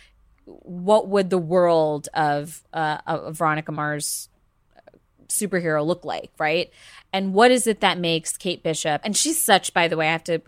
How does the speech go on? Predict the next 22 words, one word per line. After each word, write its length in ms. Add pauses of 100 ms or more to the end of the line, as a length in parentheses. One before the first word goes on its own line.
special 400
shout 220
out 100
to 60
Kelly 220
Thompson. 340
She's 260 (120)
such 380
an 80
incredible 360
writer, 240
and 120
I'm 80
so 160
proud 300
of 100
what 120
she's 180
been 120
able 220
to 140
accomplish, 720